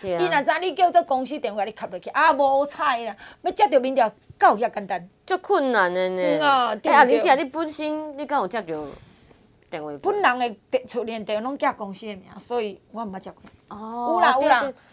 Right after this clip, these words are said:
Speaker 2: 其实嘛，我捌接过总统大选的。
Speaker 1: 哦，是是是。
Speaker 2: 啊，进前捌食过桃园市场，但是我认为讲迄拢无准算，因为阮的电话拢登记公司。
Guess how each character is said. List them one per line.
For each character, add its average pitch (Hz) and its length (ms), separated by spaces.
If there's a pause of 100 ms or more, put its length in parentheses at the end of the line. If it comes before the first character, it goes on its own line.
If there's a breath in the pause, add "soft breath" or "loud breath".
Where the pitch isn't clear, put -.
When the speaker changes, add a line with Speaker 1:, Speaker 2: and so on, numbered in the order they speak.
(200 soft breath)
Speaker 2:
其 403 180
实 302 160
嘛， 240 160
我 311 140
捌 349 120
接 349 140
过 330 160
总 277 260
统 254 160
大 - 200
选 196 160
的。 - 180 (460)
Speaker 1:
哦， 196 380
是 190 240
是 180 200
是。 170 160
Speaker 2:
啊， 349 260
进 349 280
前 233 140
捌 269 160
食 285 120
过 269 180
桃 240 200
园 214 100
市 202 200
场， 226 240
但 240 160
是 240 100
我 311 120
认 277 120
为 220 100
讲 262 160
迄 294 40
拢 277 160
无 220 120
准 240 200
算， 196 120
因 220 80
为 214 100 (320 soft breath)
阮 349 200
的 359 140
电 190 200
话 202 120
拢 240 180
登 208 180
记 208 140
公 208 240
司。 185 180